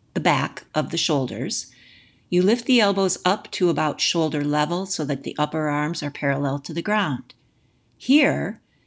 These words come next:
inhale as you tip the pelvis and the spine forward and bring the elbows back as if you're trying to touch them behind you.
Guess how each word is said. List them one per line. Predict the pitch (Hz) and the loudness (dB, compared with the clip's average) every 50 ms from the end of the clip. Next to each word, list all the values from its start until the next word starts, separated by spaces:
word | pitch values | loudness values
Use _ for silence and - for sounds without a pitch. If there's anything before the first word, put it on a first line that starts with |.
| _ _ _ _ _ - | _ _ _ _ _ 0
inhale | 196 202 214 226 247 254 240 226 220 - - - 139 151 214 226 - | 2 4 6 6 6 6 4 2 0 0 0 -2 -2 -2 -4 -6 -6
as | 170 151 147 | -6 -4 -2
you | 156 151 | -4 -4
tip | 156 - - 170 - - | -4 -4 -6 -6 -6 -6
the | - 165 | -8 -8
pelvis | - - 175 170 170 165 165 165 - - | -6 -4 -2 -2 -2 -2 -2 -4 -4 -4
and | 170 160 156 | -4 -4 -4
the | 151 | -4
spine | - - - 160 156 151 151 147 147 | -4 -4 -4 -4 -4 -2 -2 -2 -4
forward | - - - 160 156 156 156 156 160 180 208 247 285 311 - _ _ _ _ _ _ _ _ _ - | -4 -4 -2 0 0 0 0 0 -2 -2 -2 -2 -2 -4 -6 _ _ _ _ _ _ _ _ _ -2
and | 175 175 170 143 | -2 -2 0 0
bring | 151 175 185 202 214 220 | 0 2 2 4 4 4
the | 214 208 - - | 2 0 0 0
elbows | 180 185 190 165 175 170 170 143 139 | 0 0 0 0 0 -2 -2 -2 -4
back | 131 131 143 156 165 156 120 104 - - - - | -8 -4 -2 0 2 2 2 2 -2 -8 -8 -6
as | 147 123 | -4 -2
if | 143 135 - | -2 -2 -2
you're | - 139 | -4 -6
trying | 135 - 156 143 151 151 | -4 0 0 0 0 0
to | 156 143 | -2 -6
touch | - - 156 147 - - - | -4 -2 -2 -2 -2 -4 -4
them | 151 143 143 | 0 0 0
behind | 131 139 139 143 151 139 131 135 131 - | 0 0 0 0 0 0 0 0 0 -2
you. | - - - | -6 -12 -12